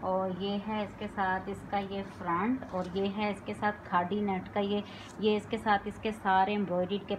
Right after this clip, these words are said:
patches, और ये है इसके साथ खादी नेट का ये दुपट्टा,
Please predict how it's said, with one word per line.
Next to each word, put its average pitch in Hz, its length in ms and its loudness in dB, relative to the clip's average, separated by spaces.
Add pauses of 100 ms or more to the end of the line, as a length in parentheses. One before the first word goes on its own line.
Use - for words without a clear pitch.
patches, 202 540 -2
और 175 280 -2
ये 190 140 -2
है 202 200 -2
इसके 196 200 -8
साथ 208 340 -4
खादी 190 360 0
नेट 185 340 -4
का 185 80 2 (100)
ये 196 200 -2 (440)
दुपट्टा, 170 500 -2